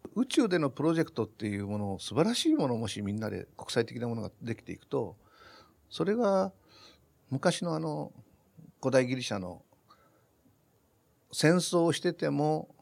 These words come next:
オリンピアード、古代オリンピックが始まったら、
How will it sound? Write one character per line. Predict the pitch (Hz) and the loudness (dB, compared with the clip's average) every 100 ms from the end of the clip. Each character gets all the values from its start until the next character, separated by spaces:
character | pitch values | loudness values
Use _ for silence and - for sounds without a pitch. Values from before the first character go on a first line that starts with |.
| _ - - - - - | _ -20 -20 -20 -18 0
オ | 131 | 2
リ | 160 | 4
ン | 175 - | 2 -2
ピ | - 175 | 2 6
ア | 175 | 8
ー | 151 | 6
ド、 | 127 - 131 - | 2 -2 -10 2
古 | 147 | 8
代 | 170 | 8
オ | 175 | 8
リ | 180 | 4
ン | |
ピ | - | -2
ッ | 175 | -6
ク | 160 | -2
が | 135 | 0
始 | 127 135 | 0 0
ま | 139 | -4
っ | |
た | 139 160 | -2 -2
ら、 | 175 185 | 0 0